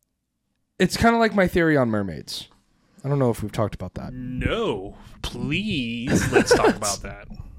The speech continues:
Speaker 1: I watched a documentary about mermaids.
Speaker 2: He
Speaker 1: Okay?
Speaker 2: watched a documentary.
Speaker 1: And it blew my fucking mind because it's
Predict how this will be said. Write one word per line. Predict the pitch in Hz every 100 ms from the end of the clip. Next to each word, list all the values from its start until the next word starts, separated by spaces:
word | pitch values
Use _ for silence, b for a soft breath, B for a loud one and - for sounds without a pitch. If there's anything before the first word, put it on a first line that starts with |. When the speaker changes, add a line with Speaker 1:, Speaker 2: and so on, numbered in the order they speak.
| - - B B B B B B B B
Speaker 1:
I | -
watched | 180 226 -
a |
documentary | 180 160 - 139 127
about | 113 110
mermaids. | 95 90 78 - - - -
Speaker 2:
He | -
Speaker 1:
Okay? |
Speaker 2:
watched | 233 277 -
a | 147
documentary. | 117 165 196 - 214 165 131 - - - - - - - - - - B B B -
Speaker 1:
And | 151 165 160 156 151 -
it | 156
blew | 143 165
my | 185
fucking | 180 165 147 120
mind | 107 104
because | 104 117 107 104
it's | 123 117 - - -